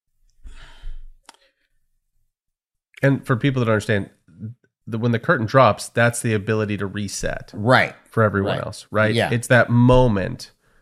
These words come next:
Speaker 1: where you go, "And that's everything you need to know so we can keep progressing the story."
Speaker 2: Right. Act one is really everything you need to know to understand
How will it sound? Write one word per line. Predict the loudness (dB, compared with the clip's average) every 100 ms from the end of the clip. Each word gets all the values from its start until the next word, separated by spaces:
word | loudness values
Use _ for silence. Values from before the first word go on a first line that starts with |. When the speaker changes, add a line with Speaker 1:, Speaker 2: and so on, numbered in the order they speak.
| _ -4
Speaker 1:
where |
you | -2
go, | 2 2 2 -2
"And | -2 0 2
that's | 0 2
everything | -2 0 -2 -2 -2
you |
need | -2
to | -2
know | 2 4 2
so | 0 -4
we | -4
can | -6
keep | -8 -10 -8
progressing | -4 -4 -6 -10
the | -12
story." | -12 -14 -8
Speaker 2:
Right. | -4 -4 -8 -18 -12 -8
Act | -6 -6 -4
one | -4
is | -4 -6
really | -6 -4
everything | -4 -4 -4 -4
you |
need | -4 -6
to | -6
know | -8
to | -10 -12
understand | -12 -12 -12 -10 -10 -8 -10